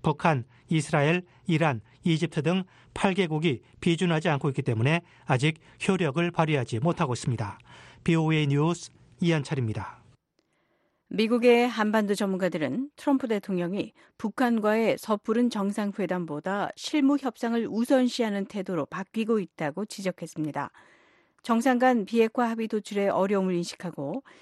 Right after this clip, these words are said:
Speaker 2: 실무급에서 최대한 많은 약속을 받아내려고 한다는 것인데요. 하지만 안전보장과 제재 완화가 먼저라는 북한의 요구 때문에 진전이 어렵다는 회의론이 많습니다.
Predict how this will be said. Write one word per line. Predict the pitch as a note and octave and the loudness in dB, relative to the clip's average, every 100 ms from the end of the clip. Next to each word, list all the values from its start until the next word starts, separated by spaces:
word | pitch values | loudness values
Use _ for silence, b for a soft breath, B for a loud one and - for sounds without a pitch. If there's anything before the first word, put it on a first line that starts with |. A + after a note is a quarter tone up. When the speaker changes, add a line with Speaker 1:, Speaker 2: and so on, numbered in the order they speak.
| B | B
Speaker 2:
실무급에서 | - C#4 C4+ A#3+ A3 G#3+ C4 G#3 - | 4 6 6 2 0 2 0 0 -2
최대한 | - C4+ A#3 C4+ A3+ | -2 -2 2 0 2
많은 | D3 F#3 B3 B3 | 0 2 4 4
약속을 | A3 - G3+ G#3 | 2 -2 -4 -4
받아내려고 | - F3+ A3+ A3 G3+ F#3+ E3+ F3+ | -4 -4 0 0 0 -2 -2 -2
한다는 | F3+ F3 D#3+ | -4 -6 -6
것인데요. | C#3+ C#3+ C3 D3+ A3 - b b b b b | -8 -10 -10 -8 -8 -10 b b b b b
하지만 | b C4 C4+ C#4 A#3 - | b 0 2 4 2 0
안전보장과 | F#3+ A3 C#4 C4+ A#3+ A#3+ A3 G3 G#3+ G#3 C#3+ | 0 4 6 6 4 2 0 0 0 0 0
제재 | - G3 A3 | -2 0 2
완화가 | G#3 D3+ F3+ F#3+ F3+ G#3+ | 2 2 0 -4 -2 -2
먼저라는 | E3 D#3+ F3+ G#3 F#3+ D3+ E3 F3+ G2 E3 | 0 -2 -2 -2 0 -2 -2 -4 -8 -14
북한의 | - G#3+ A#3+ A3+ A3+ | -10 -6 -2 0 0
요구 | F3 F3 | -2 -4
때문에 | E3 D#3 D3 C3 C#3 C4+ | -4 -2 -2 -4 -8 -10
진전이 | - F#3 E3+ E3 G#3+ | -6 -4 -2 -2 -2
어렵다는 | - F3 G3 - C#3+ D3+ A#3+ A3+ C4 | -2 -2 -2 -4 -4 -2 -2 -4 -2
회의론이 | B3+ A3 C#3 | -2 -2 -4
많습니다. | D#3 D#3 - A2 A#2+ - | -4 -4 -8 -14 -14 -18